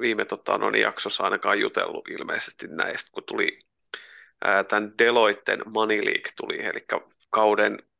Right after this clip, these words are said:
kaksituhatta kaksikymmentäyksi kautta kaksikymmentäkaksi. Ää, tää on sit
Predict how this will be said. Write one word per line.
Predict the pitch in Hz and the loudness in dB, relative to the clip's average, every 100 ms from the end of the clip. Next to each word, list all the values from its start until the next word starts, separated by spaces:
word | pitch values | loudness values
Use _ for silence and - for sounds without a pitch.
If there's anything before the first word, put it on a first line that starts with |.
| _ | _
kaksituhatta | - 110 - 110 107 101 - _ _ _ _ _ _ _ | -2 -2 -2 -2 0 0 -4 _ _ _ _ _ _ _
kaksikymmentäyksi | 110 107 - - - - - | -2 -2 -4 -6 -8 -4 -4
kautta | - 117 - | -2 -4 -2
kaksikymmentäkaksi. | - 110 - 113 110 - - - - - - - - - - - _ _ _ _ _ _ _ - 110 | 0 0 0 -2 -2 -4 -6 -10 -18 -20 -20 -20 -20 -20 -20 -20 _ _ _ _ _ _ _ -6 0
Ää, | 104 104 104 | 4 4 4
tää | 104 104 | 2 2
on | 104 | 0
sit | 110 | -4